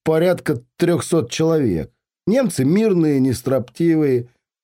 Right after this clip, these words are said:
Ждут не дождутся, когда их на родину начнут депортировать. «А вот этого не дождутся», вставил Куртымов.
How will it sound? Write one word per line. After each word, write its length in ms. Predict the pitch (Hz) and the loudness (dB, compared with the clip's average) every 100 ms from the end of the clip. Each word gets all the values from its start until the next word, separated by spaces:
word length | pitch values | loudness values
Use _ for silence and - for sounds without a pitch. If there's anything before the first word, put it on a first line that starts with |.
| _ - | _ -4
Ждут 440 | 113 123 233 214 | -2 0 -2 0
не 120 | 208 | 0
дождутся, 680 | 180 190 147 139 160 - 120 | 2 2 0 0 0 0 -4
когда 260 | 143 135 135 | -2 0 -2
их 140 | - | 0
на 120 | 151 | 0
родину 380 | 151 135 104 110 | 0 0 0 0
начнут 440 | 107 101 - 92 | -2 -4 -4 -2
депортировать. 800 | 85 95 117 107 - 92 80 65 - _ _ _ _ _ _ _ _ _ _ _ | -2 -2 -4 -6 -4 -4 -4 -8 -12 _ _ _ _ _ _ _ _ _ _ _
«А 120 | 170 190 | -2 2
вот 240 | 180 180 | 2 2
этого 360 | 202 175 156 147 | 0 2 2 2
не 140 | 135 | 2
дождутся», 720 | 120 101 82 85 - - - _ _ _ _ | 2 0 -2 -4 -6 -16 -18 _ _ _ _
вставил 480 | - - 113 113 95 | -12 -4 0 0 -2
Куртымов. 760 | - 120 - 123 101 82 - | -2 -2 -2 -2 -2 -2 -8